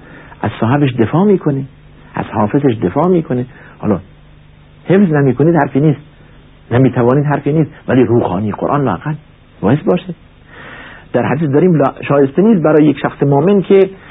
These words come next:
شبانه روزی پانزده آیه، در جای دیگه داریم ده آیه نخواند. اگر چنین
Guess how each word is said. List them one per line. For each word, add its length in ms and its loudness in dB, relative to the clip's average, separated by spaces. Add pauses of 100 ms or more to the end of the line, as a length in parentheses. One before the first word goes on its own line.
(340)
شبانه 380 0
روزی 500 4 (420)
پانزده 380 0
آیه، 460 2 (440)
در 220 0 (300)
جای 160 2
دیگه 200 2
داریم 280 2
ده 180 2
آیه 380 2 (520)
نخواند. 560 -2
اگر 240 -2 (100)
چنین 360 2